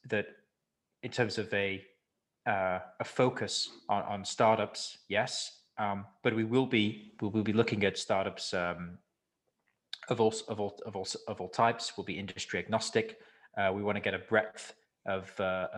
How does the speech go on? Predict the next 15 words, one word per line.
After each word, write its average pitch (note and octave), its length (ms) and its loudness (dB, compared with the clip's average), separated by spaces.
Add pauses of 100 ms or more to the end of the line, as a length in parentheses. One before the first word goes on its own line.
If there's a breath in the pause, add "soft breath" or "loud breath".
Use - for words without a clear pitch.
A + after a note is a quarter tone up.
(180)
of, F#2 460 -12
of G#2 120 -10
experience A2 840 0
o-, F#2+ 160 0
on, G2+ 240 0
on G#2 120 -2
the F#2+ 80 -6
show A2+ 320 4 (200)
from, F2+ 340 -2
uh, F2+ 280 2 (100)
from, F#2+ 160 -14
from F2+ 200 -14
guests - 500 -4
who G2+ 100 -6
have, F#2 140 -6